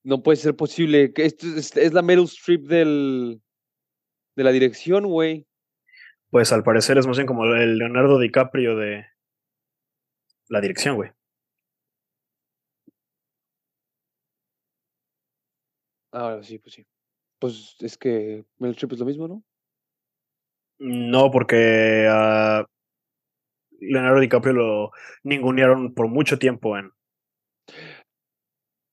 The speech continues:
Speaker 1: Tenet no estuvo ni siquiera nominada el año pasado, güey.
Speaker 2: No. Sí le fue mal.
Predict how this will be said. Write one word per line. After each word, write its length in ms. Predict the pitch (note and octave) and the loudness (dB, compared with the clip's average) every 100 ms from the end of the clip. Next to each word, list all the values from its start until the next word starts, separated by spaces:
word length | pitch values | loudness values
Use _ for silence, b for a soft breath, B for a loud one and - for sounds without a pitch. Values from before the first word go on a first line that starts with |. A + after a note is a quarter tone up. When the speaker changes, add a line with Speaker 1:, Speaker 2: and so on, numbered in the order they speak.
| _ _ _ _ - | _ _ _ _ -4
Speaker 1:
Tenet 320 | - F#3+ B3+ | 0 4 4
no 120 | F#3+ A3 | 4 2
estuvo 300 | - A3 A3+ | 4 4 4
ni 100 | G3 | 2
siquiera 220 | B2+ D#3+ | 2 0
nominada 420 | F3 C3+ A#2+ B2+ | 2 -4 -4 -4
el 60 | C3+ | -4
año 140 | C3+ | -6
pasado, 380 | A#2 - C#3+ D3+ | -10 -8 -2 -2
güey. 200 | G#2 - _ _ _ | -4 -16 _ _ _
Speaker 2:
No. 560 | C3 B2+ A#2+ G#2+ F#2+ _ _ _ _ _ _ _ _ | -12 -4 0 0 -4 _ _ _ _ _ _ _ _
Sí 120 | - | -4
le 120 | C#3 C3+ | -2 0
fue 100 | B2+ | 0
mal. 300 | A2+ G2+ | -2 -4